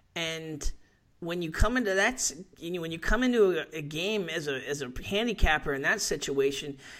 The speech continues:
you, you gotta go with the team, uh, with the, with the proven commodity here and the, the, the hot team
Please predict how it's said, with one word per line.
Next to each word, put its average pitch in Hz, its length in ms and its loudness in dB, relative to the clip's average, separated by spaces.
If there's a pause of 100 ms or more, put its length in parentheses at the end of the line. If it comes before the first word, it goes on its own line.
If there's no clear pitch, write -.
(120)
you, 151 220 -6
you 185 140 4
gotta 208 340 6
go 185 380 6
with 156 360 2
the 143 80 0
team, 170 520 -2 (800)
uh, 135 280 2
with 165 180 -4
the, 143 60 -4
with 156 140 -4
the 143 80 -4
proven 175 480 4
commodity 151 640 2
here 120 420 -4 (100)
and 135 500 0
the, 131 440 2 (1120)
the, 101 420 -4
the 147 180 0
hot - 280 4
team 113 340 2